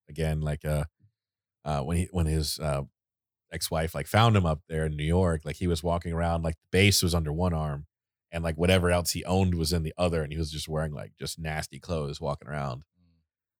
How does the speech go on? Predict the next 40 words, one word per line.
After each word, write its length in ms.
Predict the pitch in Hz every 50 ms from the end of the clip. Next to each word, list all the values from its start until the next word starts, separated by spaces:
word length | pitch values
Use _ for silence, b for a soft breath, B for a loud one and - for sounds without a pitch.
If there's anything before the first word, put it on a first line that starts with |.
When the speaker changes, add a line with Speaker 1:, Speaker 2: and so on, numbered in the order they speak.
| _
Speaker 1:
Like, 160 | 76 76 76 -
but 100 | 92 85
he 60 | 82
still 300 | - - - - 95 85
had 320 | 78 - 98 90 87 82 78
that 320 | 90 87 82 71 - - _ _ _ _
with 180 | 87 87 80 -
him. 160 | 82 71 65 65
Like, 160 | 76 76 73 -
there, 180 | 87 87 78
I 100 | 78 90
think 380 | 87 - 120 123 123 113 - - _ _ _ _ _ _ _ _ _ _ _ _ _ _ _ _ _ _ _ _ _ _ _ _ -
because 440 | 95 90 - - 110 110 107 98 92
he 80 | 110
was 160 | 101 95 92 -
so 200 | - 107 101 95
musically 800 | 92 90 90 95 92 90 92 85 92 92 90 87 82 80 80 - _ _ _ _ _ _ _ _ _ _ _ _ _ _ _ _ _ _ _ -
gifted 600 | 95 98 90 - - - 90 82 78 78 71 - _ _ _ _ _ _ _ _ _ _ _ _ _ _ -
or, 80 | 90 90
like, 220 | 87 87 85 -
so 300 | - - 104 98 98 98
in 260 | 85 80 85 82 80
tuned 420 | - - - 101 95 95 95 90 82
with, 140 | 85 82 -
like, 180 | 80 73 78
music 340 | 85 87 90 87 87 87 -
and 140 | 90 85 82
stuff, 280 | - - 82 82 -
he 80 | - 90
would 80 | 90 87
have 100 | 87 82
had 240 | 87 92 90 85 80
some 340 | - - - 92 90 90 87
way 280 | 85 82 82 82 82
of 280 | 78 76 73 - - - _
creating 520 | _ - 82 80 78 80 82 82 80 76
it, 140 | 78 78 76 -
or 100 | 82 82
at 100 | 80 80
least 320 | 85 85 82 82 - -